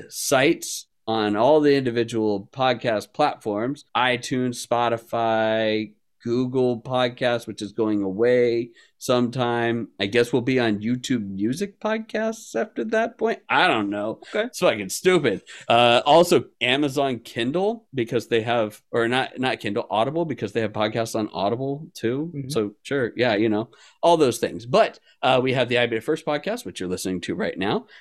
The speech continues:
Speaker 1: We also have Cutscene, which is our anime watch-along podcast. Uh, we are currently watching Maniac, which is a compilation of, I,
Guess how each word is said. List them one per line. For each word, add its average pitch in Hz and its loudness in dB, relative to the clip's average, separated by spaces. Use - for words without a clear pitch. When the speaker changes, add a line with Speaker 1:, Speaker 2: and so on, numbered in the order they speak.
Speaker 1:
We 135 6
also 127 4
have 123 0
Cutscene, 180 0
which 202 -4
is 123 -8
our 127 0
anime 127 0
watch-along 110 -2
podcast. 110 -4
Uh, 104 2
we 120 0
are 113 2
currently 123 -2
watching 113 -2
Maniac, 123 -2
which 113 -4
is 107 0
a 107 2
compilation 147 -2
of, 110 0
I, 104 -4